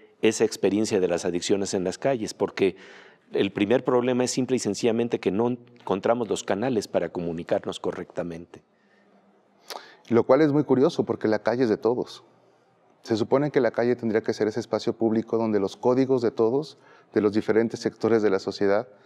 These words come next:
Speaker 2: están ahí presentes.
Speaker 1: Pero no es así.
Speaker 2: Pero parece que no. Parece que salimos a la calle con nuestros propios códigos y no los compartimos. Estamos, estamos viviendo como sectores aislados en el mismo espacio público que compartimos.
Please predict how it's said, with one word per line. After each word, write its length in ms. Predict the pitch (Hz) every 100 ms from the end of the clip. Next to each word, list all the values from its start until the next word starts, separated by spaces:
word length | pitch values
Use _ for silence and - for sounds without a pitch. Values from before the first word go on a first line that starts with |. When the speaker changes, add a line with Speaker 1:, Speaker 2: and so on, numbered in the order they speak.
| - _
Speaker 2:
están 360 | - - 107 110
ahí 260 | 110 131 - _ _
presentes. 720 | 98 98 131 131 104 - - - - - - -
Speaker 1:
Pero 160 | 87 87
no 120 | 95
es 120 | 92
así. 100 | 98
Speaker 2:
Pero 140 | 104 101
parece 340 | 98 95 104
que 100 | -
no. 200 | 113 135 - - - - - - - - - - - - -
Parece 320 | 101 107 120
que 140 | 113 107 -
salimos 500 | - 104 110 123 117
a 60 |
la 100 | 101
calle 280 | - 107 113
con 120 | 110
nuestros 240 | 104 - -
propios 320 | 101 117 -
códigos 440 | 107 110 113 113
y 40 | 101
no 120 | 110
los 120 | 113
compartimos. 840 | - 101 95 - 147 110 - - _ _ _ _ _ -
Estamos, 300 | - 117 -
estamos 320 | 120 123 123
viviendo 320 | 113 113 117
como 360 | 113 104 98 - - -
sectores 560 | - 98 - 113 117 113
aislados 500 | 101 98 104 110 -
en 80 | 104
el 80 | 98
mismo 180 | 117
espacio 380 | 117 - 117 113
público 560 | - - 117 113 107 98
que 100 | -
compartimos. 760 | 98 90 - 127 120 95 -